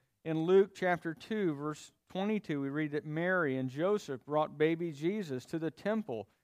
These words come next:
in Jerusalem in order to present him before the Lord. And in the same way, Jordan here is bringing his son Colin,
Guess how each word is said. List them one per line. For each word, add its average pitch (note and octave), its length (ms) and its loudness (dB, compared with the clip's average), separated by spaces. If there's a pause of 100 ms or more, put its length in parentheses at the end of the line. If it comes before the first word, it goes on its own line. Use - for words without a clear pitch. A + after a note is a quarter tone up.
(220)
in D#3+ 140 -2
Jerusalem E3 580 2
in C3+ 80 -2
order D#3 220 0
to - 60 -8
present D#3+ 520 -2 (160)
him F#3+ 280 -2
before E3 340 -4
the D#3+ 80 -4
Lord. F3 380 0 (920)
And D3+ 140 0
in E3+ 80 2
the E3 100 0
same B3+ 320 0
way, E3 220 4
Jordan F3 480 0
here D3 180 -2
is C#3+ 140 -8
bringing E3 400 -4
his D#3+ 300 -4 (320)
son C3+ 340 0
Colin, F3 720 0